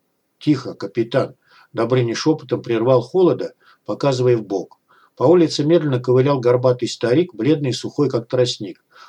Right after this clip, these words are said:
Он остановился напротив двух воинов, опираясь на клюку, и злобно посмотрел на них. «Дедуль, не подскажешь?» начал Холод. «Скажу, скажу, сейчас скоро, поговорим». Старик заковылял дальше, уже быстрее и проворнее.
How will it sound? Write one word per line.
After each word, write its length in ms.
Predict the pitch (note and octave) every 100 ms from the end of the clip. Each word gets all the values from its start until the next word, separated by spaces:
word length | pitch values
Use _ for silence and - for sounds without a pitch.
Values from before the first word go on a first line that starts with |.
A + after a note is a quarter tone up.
| _
Он 140 | C3
остановился 640 | B2+ - C3 C#3 D#3+ - C3
напротив 460 | B2+ C3+ B2 A2+
двух 240 | G#2 G#2 -
воинов, 420 | C3+ D#3 D#3+ B2+ - _ -
опираясь 520 | G#2+ C3 C3 A#2+ B2
на 100 | A2
клюку, 460 | A2+ A2 - F3
и 180 | F3 B2
злобно 400 | G#2 B2 C#3+ C3+
посмотрел 560 | B2+ - A2+ G#2+ B2 B2
на 160 | A#2+
них. 260 | A2 F2 - _ _ _ _ _ _ _ _ _
«Дедуль, 420 | - D3+ F#3+ D#3+ A#2+
не 140 | B2+
подскажешь?» 720 | D3 D3 - A3 G3 C3 -
начал 380 | C#3 A#2+ B2 A2+
Холод. 440 | - B2+ G2 E2+ _ _ _ _ _ _ _ _ _ _
«Скажу, 580 | - F3 F#3 D3+ D3 B2+
скажу, 540 | - D#3+ B2+ A2+ A2 G#2+
сейчас 540 | D#3 D3+ D3 C3+ B2
скоро, 420 | - C3 B2 A#2
поговорим». 720 | A2+ A#2 C#3 C#3+ A#2 G#2+ F#2 - _ _ _
Старик 360 | - - B2+ A2
заковылял 520 | A#2 A#2+ A#2 A#2 A2
дальше, 400 | C#3 E3+ F3+ F3
уже 260 | C3+ A2+ A2+
быстрее 440 | G#2+ - C3 D3+
и 20 |
проворнее. 680 | B2+ C3 B2+ G#2+ F#2+ F2+ E2+